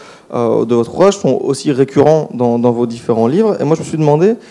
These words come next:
si, euh, parce qu'il y a beaucoup de gens, quand on lit les commentaires sur Internet, qui voient ça comme une trilogie, c'est, c'est pas explicitement dit non plus sur, euh, sur, sur votre site. En tout cas, on n'utilise pas vraiment ce terme-là. Mais je me suis demandé si c'était difficile de, euh,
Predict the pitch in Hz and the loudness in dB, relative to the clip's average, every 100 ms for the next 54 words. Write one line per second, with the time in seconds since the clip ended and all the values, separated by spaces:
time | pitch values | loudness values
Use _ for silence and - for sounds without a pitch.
0 | - - - - - 175 156 127 120 120 | -20 -20 -20 -14 -10 -4 0 0 0 0
1 | 120 120 117 117 117 - 123 131 131 143 | 0 0 0 -2 -4 -10 -8 -4 2 4
2 | 143 139 127 127 123 120 127 123 131 - | 4 2 -2 0 0 0 0 2 0 -2
3 | 127 131 143 143 - 123 127 127 131 127 | -4 0 -2 -2 -6 -6 -4 -4 -4 -6
4 | - 135 135 135 156 175 170 - - - | -6 -4 -2 -2 -4 -6 -8 -18 -20 -14
5 | - 113 - - 139 143 - 160 - - | -8 -8 -8 -6 0 -2 0 -6 -6 -10
6 | 143 156 156 151 147 143 165 147 135 143 | -8 -6 2 4 4 2 2 2 0 -4
7 | 143 - 131 120 117 117 120 120 123 131 | -6 -4 0 2 2 0 0 0 -2 -4
8 | - 120 123 123 127 143 143 - 143 - | -4 0 0 0 -2 -2 -6 -4 -4 -4
9 | - 131 120 131 123 131 - - 139 139 | -8 -10 -4 -2 0 -2 -4 -4 -2 0
10 | 139 180 190 - - - 135 139 - 139 | 4 4 2 -6 -20 -6 0 2 2 -2
11 | 165 185 202 185 156 147 190 208 202 233 | 2 2 2 0 0 0 0 -2 -4 0
12 | 226 180 147 147 143 143 139 | 0 2 4 4 4 0 -2